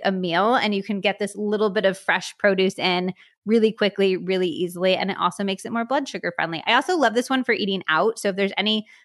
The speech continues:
vegetable on the menu, you can just order that, eat that first, and then eat the rest of your meal. Again, it's not about deprivation. It's just about adding stuff in, which I love. So that's one of my favorite hacks.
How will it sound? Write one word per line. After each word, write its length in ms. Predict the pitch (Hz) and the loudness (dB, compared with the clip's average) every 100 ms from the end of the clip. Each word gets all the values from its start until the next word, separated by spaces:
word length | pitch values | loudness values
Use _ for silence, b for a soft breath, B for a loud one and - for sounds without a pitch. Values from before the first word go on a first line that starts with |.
| b | b
vegetable 640 | 196 208 - - 208 220 226 | 0 0 0 -2 4 6 6
on 260 | 190 190 190 | 4 2 2
the 60 | |
menu, 600 | 185 170 180 214 254 285 | 2 0 4 6 6 4
you 160 | - 214 | 0 -2
can 160 | - 202 | 0 -2
just 180 | 214 - | -2 0
order 380 | 196 196 208 208 | 2 4 4 4
that, 400 | 190 185 185 - b b - | 4 4 2 -2 b b -4
eat 220 | 240 240 | -2 2
that 220 | 226 196 - _ - | 2 2 -2 _ 4
first, 460 | 208 165 180 - | 6 4 2 -2
and 160 | - 196 | 0 2
then 140 | 196 - | 0 -2
eat 200 | 196 190 | -6 -2
the 80 | |
rest 280 | 185 180 - | 0 0 -2
of 80 | 180 | -6
your 140 | 175 | -4
meal. 260 | 175 180 185 | -2 0 0
Again, 300 | 190 185 180 | 0 -2 -2
it's 160 | 170 190 | -2 0
not 160 | 180 | 0
about 200 | 185 175 | 2 0
deprivation. 760 | 180 160 185 226 233 - 233 220 | 0 -2 0 2 2 2 2 2
It's 180 | 185 - | -4 -4
just 240 | 185 - | -8 -2
about 280 | 180 175 - b b _ - | 0 2 0 b b _ 0
adding 380 | 254 262 247 | 2 4 2
stuff 320 | 262 - 233 240 | 2 2 4 4
in, 240 | 190 190 | 4 4
which 160 | 185 185 | 2 2
I 80 | |
love. 300 | 180 175 160 - | 2 2 2 -2
So 140 | 185 | 0
that's 280 | 180 180 - b b | 0 0 -6 b b
one 300 | 202 214 254 | -2 4 4
of 140 | 254 226 | 4 2
my 160 | 202 | 0
favorite 380 | 196 196 180 - | 2 0 0 -2
hacks. 560 | - 127 - - - | -2 -6 -6 -14 -16